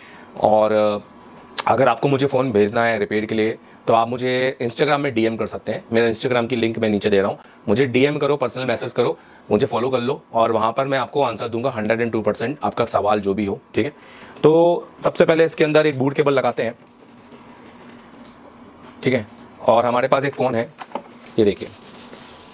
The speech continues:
ये dual battery वाला phone है हमारे पास। हम इस, अ, dual वाले, ये वन प्लस ही हो गया, आप ये मान लो,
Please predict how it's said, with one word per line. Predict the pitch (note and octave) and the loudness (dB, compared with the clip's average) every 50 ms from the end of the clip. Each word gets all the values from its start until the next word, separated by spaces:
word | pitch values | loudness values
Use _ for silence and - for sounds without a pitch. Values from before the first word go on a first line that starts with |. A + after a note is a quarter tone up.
| - - - - - - - - - - - - - - - - - - - - - - - - - - - - - - - - - - - - - - - - - - - C3 | -20 -20 -20 -20 -20 -20 -20 -20 -16 -14 -14 -14 -14 -18 -20 -20 -20 -20 -20 -20 -20 -20 -20 -20 -20 -20 -20 -20 -20 -20 -20 -20 -18 -18 -20 -20 -20 -20 -20 -20 -20 -8 0 4
ये | A#2 B2 | 4 4
dual | A#2+ B2 C3 C3 | 6 4 2 4
battery | B2 A2+ G#2 A#2+ A#2 | 2 0 -2 0 -2
वाला | A#2 A2+ A2+ | 0 0 -2
phone | - A#2+ A2 G#2+ | -2 -2 -2 -2
है | G#2+ | -2
हमारे | G2+ G2+ G2 G2 | -2 -2 -4 -4
पास। | G2 - G#2+ - - - - - - - - - | -4 -8 -10 -10 -12 -20 -20 -20 -20 -20 -18 -4
हम | - A#2+ C#3+ | -2 2 2
इस, | C#3+ C3+ B2 - - | 2 2 0 -2 0
अ, | D3 C#3 C3+ C3+ | 0 2 2 2
dual | C3 A#2+ C3 C#3 C#3 | 2 4 4 4 4
वाले, | B2+ C3 C3 B2+ | 4 2 0 2
ये | B2 C3 | 0 0
वन | B2 C3 B2+ | 0 0 -2
प्लस | - C#3+ D3 - | -2 -2 -2 -2
ही | D#3+ D3+ | 0 0
हो | C#3 A#2+ | 0 0
गया, | A#2+ B2 A#2+ | 0 0 -2
आप | A#2 | -2
ये | A#2+ A#2+ | -2 -4
मान | A#2 A2+ G#2 G#2 | -4 -4 -4 -4
लो, | A2+ - | -6 -6